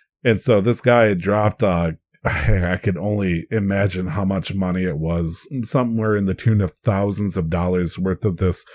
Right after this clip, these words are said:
Atari token, uh, cryptocurrency. I'm like, "Okay, let's, let's take a look at the, the Atari slots. Uh, you know,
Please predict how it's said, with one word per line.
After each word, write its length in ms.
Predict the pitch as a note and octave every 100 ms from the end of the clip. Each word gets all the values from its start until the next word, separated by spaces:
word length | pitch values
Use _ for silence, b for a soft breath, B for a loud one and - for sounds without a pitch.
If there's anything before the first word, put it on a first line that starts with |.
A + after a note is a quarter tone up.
| B B
Atari 460 | G2+ - G#2 G#2 E2
token, 520 | G#2 G2+ - F#2 E2+
uh, 340 | F2 E2+ E2 - -
cryptocurrency. 840 | A#2+ G#2+ G2+ - F2+ E2+ - E2+ F2+ _ _ _ b _
I'm 120 | D#3+ E3+
like, 160 | F#3
"Okay, 320 | A3 D3 C3
let's, 380 | D#3 C#3 C#3+ -
let's 400 | C3 B2+ C3 B2+
take 160 | E3 D3
a 60 |
look 160 | C3+ C3
at 100 | B2+
the, 320 | C3 B2 A2
the 140 | G#2 A2+
Atari 340 | - C3 A#2
slots. 460 | - B2+ F2+ - B2+
Uh, 140 | G#2
you 100 | G2+
know, 140 | F#2+